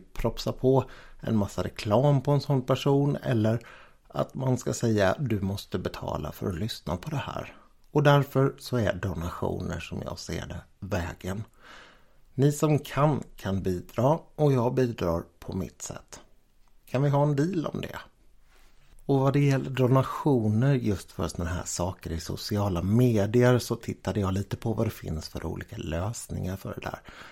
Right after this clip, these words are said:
Det finns ju en hel del företag som vill hjälpa till med att, eh, skapa en kontakt mellan, ja, lyssnare och producent, eller vad man ska säga.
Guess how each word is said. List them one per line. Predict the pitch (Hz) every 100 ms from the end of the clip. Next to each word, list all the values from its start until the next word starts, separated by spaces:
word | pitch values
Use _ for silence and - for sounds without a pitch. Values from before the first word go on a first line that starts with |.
| - - _
Det | -
finns | 87 -
ju |
en | 95
hel | 95 104 110
del | 104 98
företag | - 107 101 - 113 -
som | 92
vill | 90
hjälpa | 87 85 -
till | 113 - 123 131 107
med | 82 87 85 -
att, | 87 - -
eh, | 95 92 -
skapa | - 90 85 95
en | 95
kontakt | 95 92 - 110 - -
mellan, | 92 85 82 82 - - - - - _ _
ja, | - - - - _
lyssnare | - 95 90 - 87 87 92 87
och | 95 95 -
producent, | - 101 98 - 120 107 -
eller | 90 80
vad | 67
man | 73
ska | - -
säga. | - 69 - -